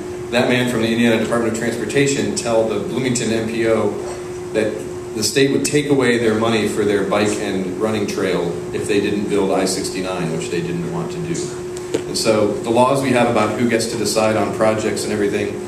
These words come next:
uh, it, it plays out in very small places. But I sixty-nine is kind of a, a front, a big wide front in the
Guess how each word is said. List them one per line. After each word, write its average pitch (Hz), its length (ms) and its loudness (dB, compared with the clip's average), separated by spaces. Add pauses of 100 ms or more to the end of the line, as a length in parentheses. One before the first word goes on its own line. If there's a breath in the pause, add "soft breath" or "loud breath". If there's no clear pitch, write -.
(480 loud breath)
uh, 98 360 -2 (220)
it, 87 220 -2
it - 140 0
plays 123 240 2
out 117 180 4
in 110 80 2
very 107 240 4
small 104 340 2
places. 104 380 0
But 107 140 -2
I 113 100 4
sixty-nine 113 580 0
is 104 180 -2
kind 110 200 0
of 98 100 0
a, 95 380 -2
a - 40 -2
front, 127 460 0
a 110 60 -2
big 110 320 0
wide 110 320 2
front 110 400 -2
in 101 180 -4
the 95 300 -4